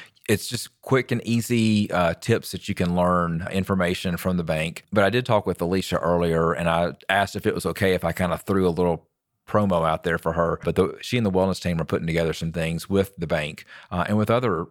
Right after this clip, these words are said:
providers on the, on the kind of the financial wellness side to be available to some of our fleets, especially as we do biometric screenings. So it could be, like, a whole wellness day.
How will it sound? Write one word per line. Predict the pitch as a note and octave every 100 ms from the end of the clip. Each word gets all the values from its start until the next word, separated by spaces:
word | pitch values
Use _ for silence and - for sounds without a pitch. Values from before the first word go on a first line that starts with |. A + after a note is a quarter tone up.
| -
providers | - D#2 D2+ E2 D#2 D#2+ -
on | F2 E2
the, | D#2 D#2
on | E2 D#2+
the | D2
kind | - F#2+
of | D#2
the |
financial | - F2 D#2+ E2+
wellness | D#2 D#2+ D#2+ D2+
side | - E2 D#2+ D#2+
to |
be | D#2+ F2+
available | D#2+ E2+ E2+ D#2+ D#2+ D#2
to | -
some | -
of | F2+ E2
our | D2+
fleets, | - E2+ D#2+ - - -
especially | - G#2 -
as | F#2
we | F#2
do | E2+
biometric | E2 E2 E2+ E2 D#2
screenings. | - F#2+ F#2 F2+
So | - E2 D#2+ D#2 - - -
it |
could | E2+ F2
be, | D#2+
like, | E2
a | D#2
whole | D#2 F2
wellness | D2 C#2+ E2+ D#2
day. | - F2+ F2